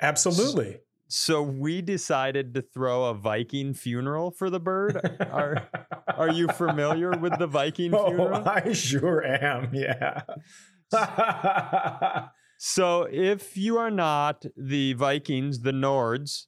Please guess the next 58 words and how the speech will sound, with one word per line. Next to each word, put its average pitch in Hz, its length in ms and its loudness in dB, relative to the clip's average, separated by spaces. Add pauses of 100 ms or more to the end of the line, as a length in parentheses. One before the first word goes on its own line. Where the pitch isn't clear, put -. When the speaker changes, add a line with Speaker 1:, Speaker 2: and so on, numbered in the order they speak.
Speaker 2:
the 135 100 -4
people 147 420 -2
of 127 160 0
the 131 100 -2
North, 127 500 0 (400)
uh, 120 460 0 (200)
they 143 220 2
would 131 400 0 (320)
put 180 320 0
a 170 160 2
body 139 640 0 (300)
on 135 280 0
a, 135 240 0
basically 143 600 0
a 120 100 0
floating 139 580 0
casket, 139 680 0 (680)
and 135 280 2
they 135 100 2
would 127 220 0
push 170 300 0
it 180 80 0
out 180 220 0
to 175 80 0
sea, 131 460 0
and 123 200 -2
then 123 80 -2
they 120 140 0
would 117 380 0
shoot 180 360 0
a 185 60 0
flaming 160 540 -2
arrow 139 420 2
that 120 180 0
would 113 140 -2
light 131 340 0
it 175 100 0
on 175 220 -2
fire, 139 560 0
burn 135 460 -2
it 156 120 0
up, 127 280 0
and 127 160 0
then 127 100 0
it 113 80 -2
would 120 160 -2
sink 127 380 -2
to 123 140 -4
the 110 100 0
bottom 104 380 0
of 98 100 -4
the 98 100 -2
water. 92 320 -6
Is 113 100 -2
that 151 120 2
a 170 60 0
good 160 180 0
explanation? 160 720 -2